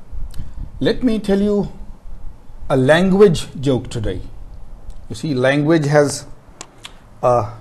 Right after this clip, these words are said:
lot of different colors and connotations.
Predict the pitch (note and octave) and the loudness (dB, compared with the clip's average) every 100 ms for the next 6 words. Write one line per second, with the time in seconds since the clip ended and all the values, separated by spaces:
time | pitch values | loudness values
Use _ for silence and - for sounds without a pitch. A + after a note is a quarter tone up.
0 | - - C3 C3 D3+ E3 D3+ A#2 B2 C#3 | -16 -10 -4 0 2 2 0 0 -2 -2
1 | C#3 C3 A#2+ - - - - - - C#3 | -2 -4 -6 -10 -14 -12 -12 -10 0 2
2 | B2+ B2 B2 A#2+ C3+ B2 A#2 C3 A#2 C3 | 4 2 0 -4 -4 -4 -2 -2 -4 -4
3 | A#2 | -6